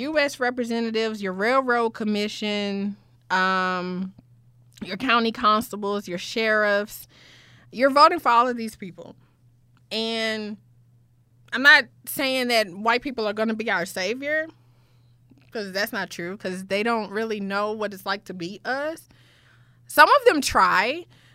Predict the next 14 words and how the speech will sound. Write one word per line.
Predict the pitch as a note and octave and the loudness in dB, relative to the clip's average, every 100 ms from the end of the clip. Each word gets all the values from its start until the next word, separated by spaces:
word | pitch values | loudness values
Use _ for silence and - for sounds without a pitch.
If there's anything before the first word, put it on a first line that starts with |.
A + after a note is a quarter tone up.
| _ _ | _ _
to, | - C#4+ C#4 C4+ B3 G#3 | -6 -4 -6 -8 -10 -8
you | B3+ | -4
know, | C#4 A#3+ B3 C4 A3+ - _ _ _ | 0 0 0 -2 -6 -16 _ _ _
look | G3+ B3 D4 | -4 -2 0
at | C4 | 0
both | A3+ A#3+ | 2 2
sides | A#3+ G#3+ A#3 | 2 0 0
of | G#3+ | -4
the | |
coin | - A#3 A#3 | -6 -6 -4
and | A3 | -6
figure | A3 C#4+ C#4 | -6 -8 -8
shit | - D4+ | -6 -4
out. | F#4 A3+ | 0 -2